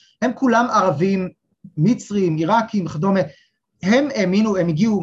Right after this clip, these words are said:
מהאחים המוסלמים והגיעו לג'יהאד עולמי, לתפיסה שאומרת ש-, אה, לא מספיק, אה, לטהר את ארצות הערב וארצות האסלאם, צריך אסלאם בכל העולם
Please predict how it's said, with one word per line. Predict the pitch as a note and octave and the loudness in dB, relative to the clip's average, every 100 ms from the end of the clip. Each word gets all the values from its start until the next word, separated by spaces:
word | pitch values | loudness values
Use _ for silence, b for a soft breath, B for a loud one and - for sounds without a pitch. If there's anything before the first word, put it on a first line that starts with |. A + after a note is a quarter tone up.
| C#3+ D#3 | -4 -4
מהאחים | C#3 - G3+ | -2 0 0
המוסלמים | F3 D#3 - C4 F4 G#3+ | -2 -4 -6 -4 -2 0
והגיעו | F#3+ C4 | 2 2
לג'יהאד | A#3 E3 F3+ G#3+ | 0 0 0 0
עולמי, | G#3 F3+ F#3 C3 | 0 0 0 -2
לתפיסה | C3+ - D#3 C#4 C#4 | -6 -8 -6 -2 -2
שאומרת | - F3+ A3 B3 - b b b _ | -2 -2 0 0 -2 b b b _
ש-, | - F#3 | -6 0
אה, | E3+ E3 E3+ D#3+ D#3 D3+ | 0 0 0 2 2 4
לא | G#3 C4+ | 2 2
מספיק, | - - A3 A3 | -2 -4 -2 0
אה, | F#3 E3 | 2 2
לטהר | D#3+ D#3+ D#3+ G3+ G3+ | 0 0 0 2 0
את | F3+ | -2
ארצות | D#3+ - G3+ G3 | -6 -4 -4 -2
הערב | F3+ D#3+ D#3 F3 G#3 D#3+ | -2 -2 0 2 2 2
וארצות | D#3 - E3+ | -2 -6 -6
האסלאם, | D#3 D#3 C4 A#3+ | -6 -2 0 0
צריך | F#3+ A3 A3+ G3+ | -4 -6 -8 -16
אסלאם | - G#3+ A3+ | -4 -2 0
בכל | E3 D#3+ D3 | -2 -4 -4
העולם | D#3 A#3 B3+ | -2 0 -2